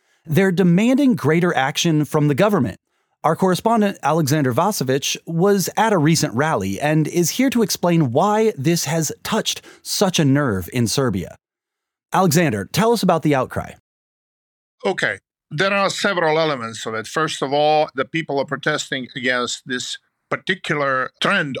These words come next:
Speaker 2: of violence, mainly in reality shows, which are immensely popular, but also in,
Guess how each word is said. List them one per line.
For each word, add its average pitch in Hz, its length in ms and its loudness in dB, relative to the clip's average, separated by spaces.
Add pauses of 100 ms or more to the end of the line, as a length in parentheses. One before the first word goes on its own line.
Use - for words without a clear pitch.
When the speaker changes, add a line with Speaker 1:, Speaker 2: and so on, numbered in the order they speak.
Speaker 2:
of 123 340 -4
violence, 131 960 -4
mainly 120 720 -4
in 113 320 -4
reality 117 680 -4
shows, 113 440 -4
which 113 200 -14
are 107 120 -6
immensely 113 500 -6
popular, 127 540 -2
but 107 200 -4
also 120 420 -2
in, 110 200 -4